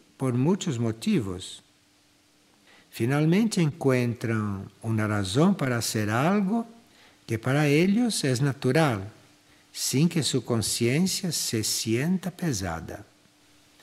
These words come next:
Pero eso no es sacrificio,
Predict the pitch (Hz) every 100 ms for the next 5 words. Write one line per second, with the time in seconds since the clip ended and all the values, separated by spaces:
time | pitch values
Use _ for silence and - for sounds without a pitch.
0 | - _ - 110 110 123 165 - 208 -
1 | - 127 151 226 - 120 120 - 113 98
2 | 113 104 - 98 - - 82